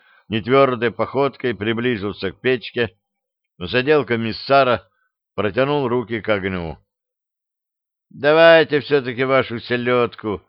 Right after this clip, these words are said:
решил он. Говорил он с сильным акцентом, русским, как решил комиссар. Теперь они стояли рядом, можно сказать, лицом к лицу. Мужчина несколько раз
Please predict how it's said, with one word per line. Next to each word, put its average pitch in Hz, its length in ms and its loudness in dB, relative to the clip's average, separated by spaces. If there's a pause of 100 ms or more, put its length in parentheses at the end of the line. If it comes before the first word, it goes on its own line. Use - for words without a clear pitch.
(320)
решил 113 480 -2
он. 78 340 -4 (720)
Говорил 127 360 2
он 120 160 -2
с - 120 -18
сильным 120 320 -2
акцентом, 117 760 -2 (280)
русским, 101 720 -8
как 101 180 -2
решил 104 360 -6
комиссар. 98 600 -6 (920)
Теперь 123 300 2
они 160 200 -2
стояли 139 420 0
рядом, 107 580 2 (260)
можно 123 420 -2
сказать, 117 460 0
лицом 101 460 -6
к 98 40 -16
лицу. 78 640 -10 (720)
Мужчина 139 420 0
несколько 110 480 -2
раз 110 200 2